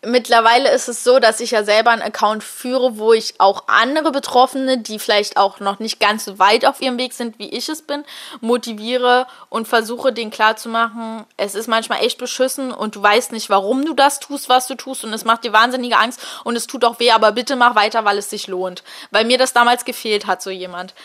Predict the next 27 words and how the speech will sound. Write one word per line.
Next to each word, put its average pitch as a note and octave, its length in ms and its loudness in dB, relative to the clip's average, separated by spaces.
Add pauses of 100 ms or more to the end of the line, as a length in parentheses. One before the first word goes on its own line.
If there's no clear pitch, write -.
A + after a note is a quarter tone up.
(300)
Aber A3 320 4
ich - 160 -8
merke A#3+ 280 0
natürlich A#3 520 -6
schon, D4+ 480 -4 (360)
dass A#3 220 0
ich A3+ 80 -10
mit A#3 160 -4
vielen C4+ 240 -2
Leuten A#3+ 240 0
in A3 140 -8
Kontakt B3 460 -2
stehe, D#4+ 500 0 (340)
dass G#3+ 220 0
ich A#3 160 0
ab A3+ 160 4
und A#3+ 120 -6
an G#3 200 0
hilfesuchende D#4+ 680 -2
Nachrichten D4 600 0
kriege, C#4+ 320 -4
die B3 80 -10
ich A#3 100 -4
einfach B3 340 0
nicht A#3+ 200 -2
abfangen B3 420 0
kann, A#3+ 340 0